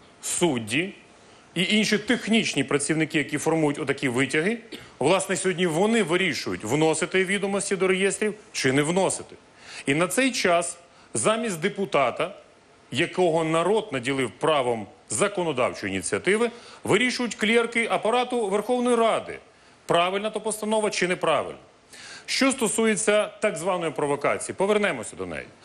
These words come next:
Знаєте, це нагадує нормальний, е, принцип гітлерівських окупантів.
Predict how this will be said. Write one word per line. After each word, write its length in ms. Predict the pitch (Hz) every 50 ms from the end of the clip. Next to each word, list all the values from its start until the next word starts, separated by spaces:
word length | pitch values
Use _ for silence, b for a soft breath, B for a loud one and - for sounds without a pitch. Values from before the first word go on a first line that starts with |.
| B B B B B B
Знаєте, 480 | B 104 151 220 254 269 262 262 190 156
це 380 | - - - 220 240 233 220
нагадує 920 | 165 156 151 156 156 190 226 233 185 185 185 170 156 165 170 170 175 170 - -
нормальний, 920 | 143 135 143 143 165 196 220 220 202 185 175 175 175 160 - - - - - -
е, 260 | 151 139 139 139 135
принцип 580 | 120 - - 165 190 208 196 - - 170 165 - - - B B B B B B B B B
гітлерівських 760 | 120 113 185 196 160 160 180 170 175 165 - - - 156 - 156
окупантів. 640 | 143 - 151 - - 160 131 101 87 - - -